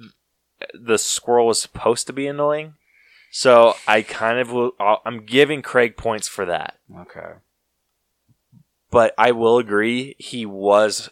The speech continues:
Speaker 1: his performance just kinda got on my nerves a little bit, so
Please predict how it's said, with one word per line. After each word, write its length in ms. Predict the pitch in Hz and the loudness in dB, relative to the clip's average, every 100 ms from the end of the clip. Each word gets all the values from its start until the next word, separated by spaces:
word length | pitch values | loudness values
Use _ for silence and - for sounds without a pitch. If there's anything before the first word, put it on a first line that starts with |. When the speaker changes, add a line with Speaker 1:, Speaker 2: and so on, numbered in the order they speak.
| _ | _
Speaker 1:
his 240 | - 110 | -12 -12
performance 640 | - 107 113 110 104 - - | -12 -4 -2 -2 -4 -8 -6
just 180 | 101 - | -6 -4
kinda 240 | 101 95 | -4 -2
got 200 | 85 90 | 0 0
on 80 | 85 | 0
my 100 | 85 | -4
nerves 360 | 82 82 90 - | -6 -8 -8 -8
a 60 | |
little 180 | 98 98 | -4 -2
bit, 320 | 98 117 - _ _ _ _ _ _ - | 2 2 0 _ _ _ _ _ _ -10
so 680 | - 120 107 101 92 90 | -4 2 4 6 4 0